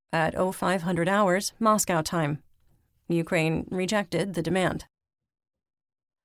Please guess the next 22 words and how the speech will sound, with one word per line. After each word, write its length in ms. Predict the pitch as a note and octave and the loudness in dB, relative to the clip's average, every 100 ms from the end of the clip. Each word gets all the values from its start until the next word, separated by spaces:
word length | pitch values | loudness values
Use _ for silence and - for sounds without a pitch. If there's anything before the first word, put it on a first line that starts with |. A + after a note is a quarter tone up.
| _ | _
The 140 | G3 F#3 | 0 2
Russian 340 | G3+ A#3 D4+ | 2 4 4
V 160 | C4 G#3 | 4 2
K 280 | - F#3 F3+ | 0 2 4
S 260 | F3 G#3+ | 4 2
bombed 400 | F3+ F3+ F#3+ G3+ | 2 4 4 4
an 120 | F3 | 2
art 280 | E3 F3+ G3+ | 2 2 2
school 340 | - F#3+ F#3+ G#3 | -2 0 0 2
in 160 | E3+ | 2
Mariupol 640 | E3+ E3 E3 E3 F3 E3+ F3+ - | 2 2 -2 -2 0 0 0 -4
that 240 | F#3+ F3+ | -2 -2
up 160 | G3 G3 | 0 -2
to 140 | - G3+ | -2 -4
four 300 | - A#3 C#4+ | -2 0 2
hundred 400 | B3+ A#3+ A#3 - | 4 4 2 0
people 400 | B3+ B3 F#3+ G#3+ | -2 2 0 0
were 140 | G#3+ | -2
using 360 | F3+ E3 F#3 F#3+ | -2 -2 0 0
as 120 | E3+ | 0
a 60 | F3 | 0
shelter. 480 | - G3 - - | 0 0 0 -6